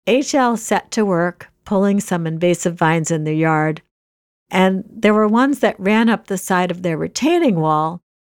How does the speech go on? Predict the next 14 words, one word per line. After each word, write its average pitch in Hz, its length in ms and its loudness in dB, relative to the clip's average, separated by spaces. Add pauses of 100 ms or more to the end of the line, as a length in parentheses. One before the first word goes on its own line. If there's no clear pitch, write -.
(280)
So - 160 -2
she 285 260 2
was 320 160 2
perched 269 400 -2
up 175 260 -2
there, 160 440 -4 (140)
and 185 160 0
when 214 140 4
she 208 180 0
pulled 247 360 2
hard 247 360 0
at 226 160 -4
those 185 260 -2
weeds, 196 720 0